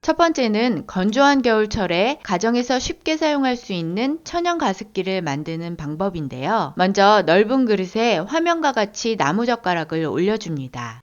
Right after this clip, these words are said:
키친타월을 세네 장 정도 겹쳐주시고 수건을 널듯 나무젓가락에 걸쳐주세요. 이제 그릇에 물을 부어주면 완성. 이때 물높이는 키친타월의 양 끝이 조금 잠길 정도면 충분해요.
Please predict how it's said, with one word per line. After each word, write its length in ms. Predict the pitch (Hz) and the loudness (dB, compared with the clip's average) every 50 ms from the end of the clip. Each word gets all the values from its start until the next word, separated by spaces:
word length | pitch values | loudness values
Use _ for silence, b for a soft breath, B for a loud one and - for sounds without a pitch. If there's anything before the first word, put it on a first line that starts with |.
| _ _ | _ _
키친타월을 800 | - 302 - 330 320 311 330 311 294 285 277 269 269 269 269 | -8 -4 -2 -2 0 2 4 4 4 4 6 6 6 6 6
세네 300 | 285 - 320 302 311 302 | 4 2 0 0 0 0
장 240 | 302 294 277 269 262 | 2 2 2 2 2
정도 420 | 240 220 208 208 196 202 202 196 196 | 0 0 0 0 0 0 0 0 -2
겹쳐주시고 920 | - 196 151 - - 220 220 208 - 165 156 - - - - 285 320 381 - _ | -4 -6 -8 -6 -4 -6 -4 -4 -6 -8 -10 -10 -8 -4 -2 0 0 -2 -4 _
수건을 520 | - - 311 302 320 320 320 311 294 247 | -10 -8 -2 0 2 2 2 2 2 2
널듯 600 | 180 160 156 156 156 - 220 240 233 - - _ - | 2 2 2 0 0 0 0 0 0 -2 -4 _ -4
나무젓가락에 840 | - 131 147 180 202 214 220 220 - 196 180 170 165 156 165 165 170 | -2 0 0 0 -2 -2 -4 -2 -2 -4 -4 -4 -4 -6 -8 -8 -6
걸쳐주세요. 920 | - 175 160 160 - 240 247 202 190 170 - 151 127 123 120 120 120 135 - | -6 -8 -6 -4 -4 -4 -4 -4 -6 -10 -10 -10 -10 -10 -10 -10 -12 -12 -10
이제 400 | - 196 185 220 220 220 240 233 202 | -10 -2 0 2 4 4 4 2 0
그릇에 440 | 226 - 233 240 262 254 302 277 | 0 -2 -2 0 0 2 2 0
물을 340 | 240 185 202 208 254 277 254 | 0 0 -2 -2 0 -2 0
부어주면 680 | 214 214 202 185 180 - 165 165 180 202 220 214 - - | 0 0 0 0 0 -4 -6 -4 -4 -4 -4 -6 -6 -6
완성. 540 | 151 156 170 185 185 - 175 135 123 123 - - | -4 -4 -4 -4 -6 -6 -8 -8 -8 -10 -12 -8
이때 340 | - - 214 214 - 262 254 | -8 -8 -2 4 6 6 6
물높이는 800 | 233 208 226 247 269 277 277 - 269 240 240 247 247 247 247 247 | 6 4 4 4 4 4 4 2 0 2 2 2 0 0 -2 -4
키친타월의 760 | - 294 - 330 320 311 320 285 262 254 240 233 233 226 202 | -6 -6 -4 -4 -4 0 0 0 2 2 0 0 0 2 2
양 240 | 156 147 156 170 170 | 0 0 -2 -4 -4
끝이 640 | - 262 254 - - - - 190 202 226 202 - - | -6 -6 -6 -6 -8 -6 -2 0 0 0 0 -2 -6
조금 400 | - - 214 202 208 240 240 233 | -6 -4 -4 -2 -2 -2 -2 -2
잠길 480 | 226 208 175 160 170 196 208 254 262 254 | -2 -4 -6 -4 -4 -2 0 -2 -2 -2
정도면 580 | - 202 180 175 165 156 151 151 156 160 165 | -4 -6 -6 -6 -8 -8 -6 -6 -6 -6 -6
충분해요. 720 | - - 269 277 285 302 285 220 160 135 123 123 123 127 | -4 -4 -2 -2 -2 -2 -2 -4 -4 -4 -6 -8 -10 -12